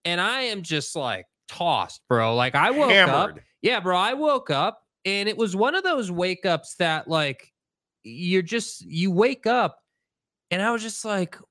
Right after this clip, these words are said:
Speaker 1: "What the, what time is it?" Like, no sense of time, no understanding of, like,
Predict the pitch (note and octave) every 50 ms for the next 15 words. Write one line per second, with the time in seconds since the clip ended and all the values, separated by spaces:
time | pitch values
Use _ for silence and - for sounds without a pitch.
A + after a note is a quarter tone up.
0 | _ _ _ _ _ _ _ _ _ - C#3+ D#3+ A3+ D4 - - _ - D#4 D4+
1 | B3+ D#3+ D3+ E3 - D4+ - - - - F#3 G#3 B3+ D4+ D4+ D4 C4 A3 E3+ A#2+
2 | G2 F#2+ G2+ - D#3 E3 F3 F3+ F3 - D3+ E3 E3+ G3+ A#3+ C#4 C#4 - - D4
3 | D4 C#4 C4+ - C#4 A#3 G3+ - - G#3 G#3 A3+ A3+ A3 A3 A3 G#3+ G#3+ G#3+ G#3
4 | G3 F#3+ G3+ A#3 B3+ C4 C4 B3+ A#3+ C4 B3+ - - - - G#3+ A3 A3 A3 A3
5 | G#3+ A3+ A3+ A3 G#3+ G#3 F3+ E3+ F3+ F3+ F3 E3+ E3+ D#3+ -